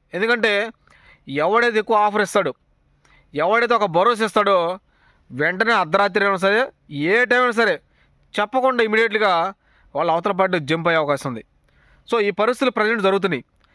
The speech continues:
రాష్ట్ర వ్యాప్తంగా ఇప్పుడు ఎక్కడైనా చూడండి, సర్పంచ్ ఎన్నికలు ఒక కీలకంగా మారిపోయింది. ప్రధాన ప్రతిపక్ష పార్టీ మట్టికి సిద్ధంగా ఉంది. ఎందుకంటే మొన్న జరిగిన అసెంబ్లీ ఎన్నికల్లో ఓడిపోయాం, కేవలం పదకొండు సీట్లు వచ్చినాయి.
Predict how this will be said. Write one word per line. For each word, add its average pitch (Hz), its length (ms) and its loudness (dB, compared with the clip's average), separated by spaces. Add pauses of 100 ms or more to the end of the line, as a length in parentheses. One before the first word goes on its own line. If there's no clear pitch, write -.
(260)
రాష్ట్ర 226 340 0
వ్యాప్తంగా 240 240 0
ఇప్పుడు 208 500 0 (140)
ఎక్కడైనా 214 360 -2
చూడండి, 220 460 0 (480)
సర్పంచ్ 240 460 -2
ఎన్నికలు 226 580 0 (200)
ఒక 160 140 -4
కీలకంగా 202 480 -2
మారిపోయింది. 165 540 -2 (500)
ప్రధాన 233 260 2
ప్రతిపక్ష 233 380 0
పార్టీ 226 220 2
మట్టికి 202 540 0 (320)
సిద్ధంగా 185 640 -2
ఉంది. 185 320 -2 (260)
ఎందుకంటే 208 540 0 (360)
మొన్న 143 200 -4
జరిగిన 170 240 0
అసెంబ్లీ 196 260 0
ఎన్నికల్లో 190 280 0
ఓడిపోయాం, 165 520 -2 (560)
కేవలం 190 260 -2
పదకొండు 170 300 -2
సీట్లు 180 220 -2
వచ్చినాయి. 160 300 -4